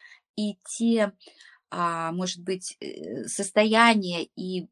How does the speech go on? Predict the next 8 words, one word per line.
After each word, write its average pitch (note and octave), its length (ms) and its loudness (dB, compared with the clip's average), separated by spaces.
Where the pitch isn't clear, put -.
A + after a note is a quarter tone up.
м, E3 800 -10
патологические G3 800 0
процессы, F#3 440 -4
которые E3+ 380 -8
развиваются D#3+ 680 -8
у E3+ 40 -18
нас G#3 240 -6
сейчас, D#3+ 440 -8